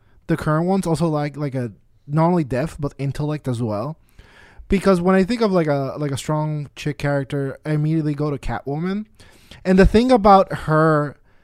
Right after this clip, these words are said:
and her interaction with Batman is that he's, like, this genius ninja, rich boy, but she always, like, kinda had, like, the mental advantage over him often.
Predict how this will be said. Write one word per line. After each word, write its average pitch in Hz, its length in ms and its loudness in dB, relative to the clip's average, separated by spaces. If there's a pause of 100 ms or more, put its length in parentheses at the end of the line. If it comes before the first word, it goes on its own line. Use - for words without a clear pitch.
(220)
and 165 140 0
her 160 140 4
interaction 160 500 0
with 139 260 -2
Batman 131 600 -4 (300)
is 165 160 -2
that 165 160 2
he's, 214 460 -2
like, 180 240 0
this 160 280 -2
genius 175 500 0
ninja, 151 720 0
rich 147 320 -4
boy, 147 340 -2 (580)
but 190 120 6
she 196 180 0
always, 233 500 6
like, 208 260 -2
kinda 190 260 -2
had, 160 380 -4
like, 147 100 -4
the 147 80 -2
mental 156 560 0
advantage 135 640 -4
over 147 300 -2
him 127 240 -4
often. 123 500 -8